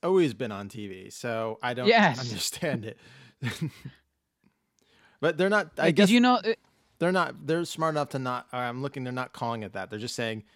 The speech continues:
Speaker 1: "It's going to be different. We're reinventing the way we do it." Uh, but Tom and Jerry will have a float 'cause I guess they have a new, uh, movie, a live action type movie,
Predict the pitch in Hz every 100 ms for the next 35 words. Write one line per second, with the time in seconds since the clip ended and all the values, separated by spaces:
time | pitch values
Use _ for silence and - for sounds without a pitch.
0 | _ _ _ 127 127 - 139 139 123 131
1 | 113 104 135 127 120 92 - 120 117 131
2 | 123 113 127 113 113 107 101 _ _ _
3 | 113 107 113 104 101 110 98 87 _ _
4 | _ _ _ _ _ _ _ _ - 110
5 | 101 98 98 165 127 _ _ _ - 143
6 | 139 127 113 156 160 104 98 101 98 -
7 | 98 101 - 98 101 196 233 - 233 180
8 | 123 127 123 117 117 117 117 135 143 147
9 | - _ _ 113 107 104 104 160 262 120
10 | 170 - _ _ _ - 107 117 131 123
11 | 131 - 120 104 101 104 92 98 98 95
12 | -